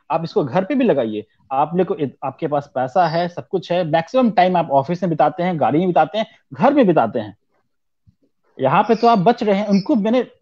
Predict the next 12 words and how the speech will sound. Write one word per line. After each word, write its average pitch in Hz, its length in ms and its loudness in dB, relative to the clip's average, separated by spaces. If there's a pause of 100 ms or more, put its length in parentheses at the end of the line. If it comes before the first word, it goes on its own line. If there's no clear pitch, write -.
(140)
इतना 220 300 0
knowledge 185 340 2
दिया 131 320 0
कि 180 160 -6
घर 156 260 -2
में 285 160 0
कितना 185 300 -4
डि-, 156 320 -4
indoor 180 380 2
में 175 200 0
नाइंटी 151 320 -4
परसेंट 175 440 -6